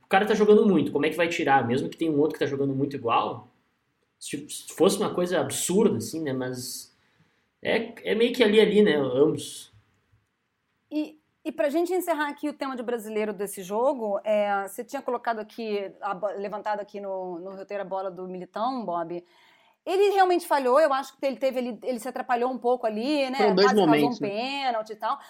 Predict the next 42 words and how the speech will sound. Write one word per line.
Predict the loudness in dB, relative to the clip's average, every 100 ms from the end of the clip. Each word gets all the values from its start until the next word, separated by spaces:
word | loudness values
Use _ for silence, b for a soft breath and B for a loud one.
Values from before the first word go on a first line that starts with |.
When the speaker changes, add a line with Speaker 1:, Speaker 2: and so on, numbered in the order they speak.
| B
Speaker 2:
Mas | -6 -4
ele, | -4 -4
ele | -4
se | -2
redimiu | 0 -2 0 0 2
em | 0
outro | -2 -4
momento. | -6 -4 -4 -4
Eu | -2
acho | -2 -2
que | -8
ele | -6
teve | -6 -6
até | -6
uma, | -4 -2
uma | -4
atuação, | -6 -8 -4 -4 -4 -8 -6
é, | -4 -4
boa, | 0 2 2 2 0 -6 -12
mais | -10 -6 -6
pro | -8
final | -12 -10
do | -10
jogo, | -6 -4 -4 -8 b b b
mas | -8 -6 -4 -6 -12 -16
saiu | -6 -4 -4
machucado, | -6 -6 -4 -2 -4 -8
né? | -8
Eu | -8
fiquei | -8 -10
um |
pouco | -8 -10 -6
preocupada | -8 -4 -2 -2 -4
com | -8
aquilo. | -8 -4 -4 -4 -6 -10 -20 -20 B B 2
Speaker 3:
É, | 4
o |
Speaker 2:
Confesso. | 6
Speaker 3:
Militão, | 4 2 2 2 2 0 0
ele | 2 4
já | 2 2
tinha, | -2 -4 -2 0 -2 -4